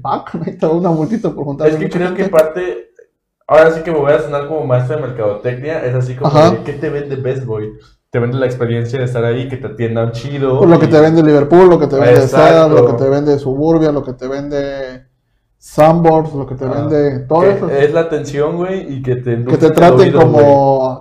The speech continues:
Speaker 1: clase alta.
Speaker 2: Ándale, que te endulcen el oído
Speaker 1: Ah.
Speaker 2: y digan, "No, pues, pues, ¿sabes qué? Si me llevo esta pantalla que me sale más barata en Coppel, pero me trataste chido y me das dos años de garantía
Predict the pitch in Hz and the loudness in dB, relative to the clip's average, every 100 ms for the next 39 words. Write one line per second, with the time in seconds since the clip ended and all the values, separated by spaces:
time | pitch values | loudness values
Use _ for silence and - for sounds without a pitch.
0 | - 165 170 - 156 160 160 120 - 117 | -2 0 0 0 2 2 -2 -8 -2 0
1 | 123 127 117 117 117 117 127 131 147 135 | 2 2 0 -2 -6 -6 -6 -4 -4 -2
2 | 127 127 131 135 127 123 127 135 123 113 | -2 -2 -2 -4 -2 -2 -2 -6 -6 -10
3 | - _ _ _ 127 139 147 151 160 160 | -12 _ _ _ -6 -2 -2 -2 -6 -6
4 | 147 143 147 - 123 127 127 135 135 135 | -6 -4 -4 -4 -6 -6 -4 -4 -6 -6
5 | 123 107 123 120 123 123 123 131 127 139 | -8 -8 -6 -4 -2 -2 -2 -4 -6 -6
6 | 135 139 135 123 92 101 98 113 113 135 | -6 -8 -6 -6 -6 -8 -10 -10 -10 -10
7 | 131 131 131 131 110 104 107 113 120 113 | -10 -10 -10 -8 -8 -8 -6 -8 -6 -8
8 | 113 110 110 110 170 180 - | -8 -8 -8 -10 -10 -10 -12